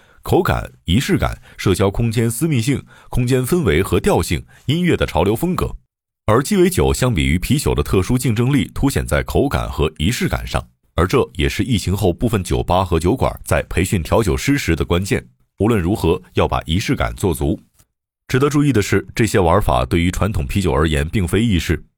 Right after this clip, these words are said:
从啤酒崛起的时代开始，人们就在追求标准化、量产化、成本可控、易于流通，成为符号般的产品。这和今天年轻女孩的兴趣方向并不完全一致。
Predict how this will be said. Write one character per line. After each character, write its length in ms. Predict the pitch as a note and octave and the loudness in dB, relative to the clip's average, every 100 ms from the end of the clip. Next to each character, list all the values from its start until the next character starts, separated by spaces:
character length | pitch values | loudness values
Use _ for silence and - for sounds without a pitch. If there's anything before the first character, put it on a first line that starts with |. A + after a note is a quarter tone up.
| _ | _
从 200 | - F#2+ | -2 -2
啤 160 | F#2 A2 | 0 -2
酒 160 | G2 | -2
崛 200 | C2+ - | -2 -2
起 120 | - C2+ | -2 -2
的 80 | |
时 140 | C2+ F2+ | -2 0
代 140 | F#2+ | 0
开 180 | D#2+ A2+ | 0 0
始， 260 | - A1 - _ _ _ | -2 -8 -10 _ _ _
人 100 | A2+ | 0
们 100 | C3+ | 0
就 160 | C#3+ B2+ | 2 2
在 200 | G#2 F#2 | 4 2
追 180 | C3+ C3+ | 2 0
求 180 | - | 2
标 220 | F2+ E3 E3+ | 0 2 2
准 180 | D#2+ | 0
化、 300 | A#1 E2+ C#2+ - | 0 0 -2 -4
量 220 | - F3 G#2 | 0 0 2
产 180 | B1 | -2
化、 240 | A#1 D2 - - | 0 -2 -2 -10
成 160 | - C#3+ | -4 -2
本 160 | E3+ F#3 | -2 -2
可 220 | - C#2 | -2 -2
控、 260 | - C#3 - - | 0 -2 -2 -2
易 120 | G2+ | 0
于 120 | F2 | 2
流 220 | F2 C2+ | 2 0
通， 260 | F2+ C3+ D#3+ - - | 0 0 -2 -6 -8
成 160 | - | -2
为 120 | F#2 F#2+ | 0 0
符 200 | - G2 | -2 -2
号 160 | A2 | 0
般 140 | E2 D#2+ | 0 -2
的 80 | |
产 180 | D2 C#2 | -2 -4
品。 200 | D2 - - _ _ - - | -4 -6 -8 _ _ -14 -2
这 120 | G2 | 0
和 100 | F2 | 0
今 160 | G2 | -2
天 220 | G#2 G2+ - | 0 0 0
年 200 | F2 F2 | 0 0
轻 200 | G2 G#2 | 0 0
女 120 | D#2+ | 0
孩 200 | C2+ C#2+ | 0 0
的 80 | D#2+ | 0
兴 160 | D#2+ F2+ | 0 -2
趣 140 | D2+ | -2
方 180 | D2 A2 | -2 -2
向 240 | - C#2+ - | -2 -4 -2
并 140 | F2 | -4
不 100 | C2+ | 0
完 140 | C2+ C#2+ | -2 0
全 200 | D2 C#2+ | -2 -2
一 120 | C#2 | -2
致。 200 | - | -2